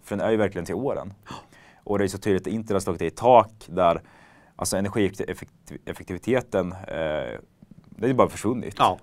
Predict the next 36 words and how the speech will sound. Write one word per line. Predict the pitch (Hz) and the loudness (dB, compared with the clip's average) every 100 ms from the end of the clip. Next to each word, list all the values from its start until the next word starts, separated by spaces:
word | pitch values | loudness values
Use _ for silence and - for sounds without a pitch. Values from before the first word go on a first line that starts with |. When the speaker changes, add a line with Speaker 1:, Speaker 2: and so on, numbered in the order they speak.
| - | -8
Speaker 1:
Och, | 87 82 80 78 78 78 | -4 0 0 0 0 -4
eh, | 78 _ | -8 _
processorerna | 98 85 104 104 | -10 -2 0 0
har | 98 | -2
kommit | 90 | -4
upp | 90 | -6
till | - | -8
fem | 87 85 | -8 -4
gigahertz. | 80 85 107 101 - - | 2 8 8 8 0 -8
De | 87 | -6
kan | - - - 110 | -8 -14 -6 -6
liksom | 104 101 | -4 -4
inte | 95 92 82 - - - _ _ _ - | -2 0 0 0 -10 -20 _ _ _ -8
krama | - 101 98 | -2 2 2
ur | 110 101 | 2 2
mer | 101 123 104 | 2 4 4
inom | 95 92 | 4 0
en | 95 | 0
rimlig | 90 82 | -2 -4
T | - | -6
D | 85 | -4
P-budget. | 101 90 135 76 - - | -2 0 -2 -2 -6 -8
Speaker 2:
Nej. | 107 85 - _ _ _ _ _ _ _ _ _ | -6 -6 -12 _ _ _ _ _ _ _ _ _
Speaker 1:
Men | 104 | 0
så | 123 | 2
är | |
det | |
också | 120 - | 2 2
tydligt | 110 104 110 | 2 2 2
att | |
Intel | 107 123 98 | -2 -2 -2
prioriterar | 98 98 92 131 123 | 0 0 2 4 4
stenhårt | 190 107 90 131 | 4 0 0 -2
på | - | -2
tio | 110 | -2
nanometer. | 90 92 127 - | 0 -2 -4 -4